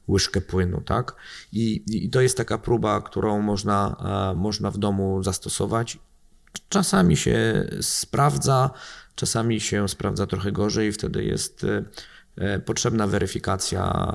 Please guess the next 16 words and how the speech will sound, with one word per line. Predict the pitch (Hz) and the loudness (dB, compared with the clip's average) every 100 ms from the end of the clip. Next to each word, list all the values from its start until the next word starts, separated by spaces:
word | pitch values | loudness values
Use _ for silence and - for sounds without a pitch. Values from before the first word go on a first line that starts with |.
| - | 0
lekarza, | 98 98 98 113 120 | -2 0 0 2 0
b-, | 110 | 0
b-, | 107 104 - - - - | -2 -2 -2 -2 -2 -4
b-, | - | -4
stwierdzenie | - - - - - 95 95 104 101 98 - - - 71 - - | -6 -10 -10 -6 -4 -2 0 2 2 2 2 0 -2 -4 -4 -4
obecności | 92 98 - - - - | -2 -2 -2 -4 -4 -6
czy | - | -4
nieobecności | 95 - - - - - - - - - | -4 -4 -4 -4 -6 -4 -6 -8 -20 -8
objawów | - 101 104 98 95 - | -4 2 4 4 0 0
odwodnienia, | 104 95 98 92 98 101 104 117 - - - - - | 0 2 2 2 0 0 0 -4 -12 -20 -20 -18 -4
no | 113 110 117 | 0 2 2
i | 113 | 2
dalsze | 107 95 - | 0 0 -2
postępowanie, | - 95 - 98 101 95 95 98 104 | -2 -4 -2 -2 0 2 2 2 0
e, | - - 95 - | -2 -2 0 0
no, | - - | 0 -2